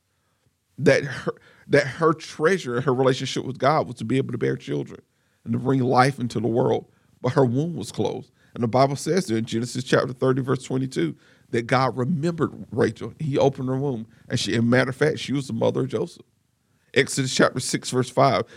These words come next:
the Bible said that God remembered Israel and delivered them from their bondage, four hundred years of bondage in Egypt. But God heard the cries of his people,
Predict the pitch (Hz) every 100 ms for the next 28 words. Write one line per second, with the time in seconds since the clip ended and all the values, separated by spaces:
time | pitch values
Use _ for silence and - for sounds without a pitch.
0 | - 147 127 123 127 120 120 123 117 135
1 | 123 135 139 135 139 160 170 92 123 123
2 | - - 143 139 135 165 156 143 143 147
3 | 135 131 120 131 113 - - _ _ -
4 | 170 160 160 151 135 143 135 123 120 131
5 | 135 127 117 107 139 135 101 - _ _
6 | _ 143 127 156 156 165 139 160 165 165
7 | 160 - 147 151 147 147 135 - - -
8 | - -